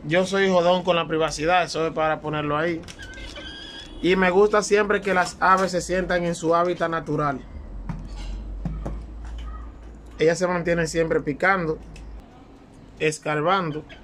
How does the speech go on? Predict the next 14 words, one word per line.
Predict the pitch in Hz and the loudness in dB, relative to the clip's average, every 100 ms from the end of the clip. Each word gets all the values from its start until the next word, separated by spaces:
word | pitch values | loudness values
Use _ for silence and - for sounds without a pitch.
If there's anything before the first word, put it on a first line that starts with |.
| - - - - - - - - - - - - | -20 -20 -20 -20 -20 -20 -20 -20 -20 -20 -20 -10
y | - 151 | -2 2
ya, | 151 170 | 4 4
ya | 180 175 | 4 4
no | 175 | 4
van | 175 | 2
a | 170 | 2
tener | 170 170 | 0 2
la | 165 165 | 2 0
necesidad | 160 156 151 156 160 | 0 -2 -2 0 0
de | 160 | 0
sentirse | 156 151 139 160 151 156 | -2 -4 -2 -4 -2 -2
de | 156 147 | -2 -2
que | 156 156 151 143 135 - - - - | 0 2 2 0 -4 -10 -16 -12 -2
estresadas. | 156 151 151 147 139 127 - - - | -2 0 -4 -2 -4 -4 -8 -12 -14